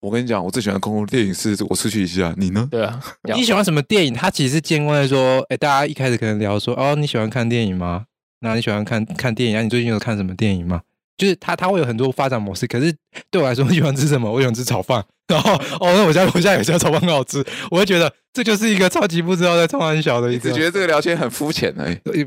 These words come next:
Speaker 3: 也，也不能，<laughs> 也不能说
Speaker 1: 可是真的，
Speaker 2: 哦。
Speaker 1: 真的是有人问他说，“哎，你兴趣是什么？”“我喜欢吃东西。”真的会有人这样吗？
Speaker 2: 对啊，美食啊。
Speaker 1: 啤酒控一样，你喜欢喝什么酒？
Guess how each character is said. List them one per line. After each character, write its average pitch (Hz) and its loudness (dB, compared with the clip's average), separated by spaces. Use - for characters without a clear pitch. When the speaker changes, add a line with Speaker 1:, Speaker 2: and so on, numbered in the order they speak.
Speaker 3:
也， 143 0
也 135 2
不 196 2
能， 233 2
<laughs> - -14
也 190 0
不 214 0
能 262 2
说 226 2
Speaker 1:
可 214 -6
是 240 -2
真 262 0
的， - -2
Speaker 2:
哦。 143 4
Speaker 1:
真 254 0
的 247 2
是 185 -4
有 180 4
人 156 2
问 196 0
他 185 2
说 185 0
，“哎， 185 2
你 143 -4
兴 165 -4
趣 160 0
是 147 2
什 139 -4
么 101 -2
？”“我 113 0
喜 123 -2
欢 104 -2
吃 110 -6
东 101 0
西。” 92 -10
真 175 -2
的 156 -2
会 147 4
有 123 4
人 92 -6
这 95 -2
样 92 -4
吗？ - -12
Speaker 2:
对 247 -2
啊， 226 -2
美 131 0
食 143 -4
啊。 165 -2
Speaker 1:
啤 123 -4
酒 131 -2
控 143 -2
一 110 -2
样， 120 0
你 120 -2
喜 113 -4
欢 104 -2
喝 110 -2
什 92 -4
么 - -4
酒？ - -4